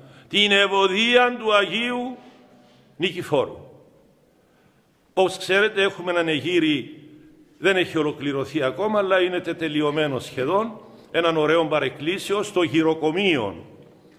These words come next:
της Περιστερώνας και όσοι πιστοί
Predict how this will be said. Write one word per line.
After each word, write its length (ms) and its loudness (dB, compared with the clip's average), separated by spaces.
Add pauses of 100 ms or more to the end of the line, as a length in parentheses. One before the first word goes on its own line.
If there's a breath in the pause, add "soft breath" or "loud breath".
(260 soft breath)
της 160 -4
Περιστερώνας 1000 0 (520 loud breath)
και 140 0
όσοι 340 2
πιστοί 560 -10